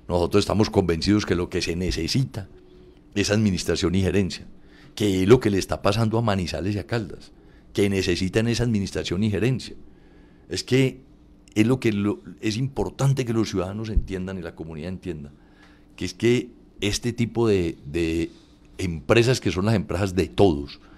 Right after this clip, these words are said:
como la empresa Municipio de Manizales o empresa Departamento, porque son empresas, necesitan gente con experiencia,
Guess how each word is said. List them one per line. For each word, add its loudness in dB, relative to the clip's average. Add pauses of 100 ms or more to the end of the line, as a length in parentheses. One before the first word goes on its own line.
(320)
como 0
la 4
empresa 2 (460)
Municipio 2
de 2
Manizales -4
o -2
empresa 0 (360)
Departamento, 0 (140)
porque -12
son 0
empresas, -4 (1160)
necesitan -4
gente 0
con -8
experiencia, -6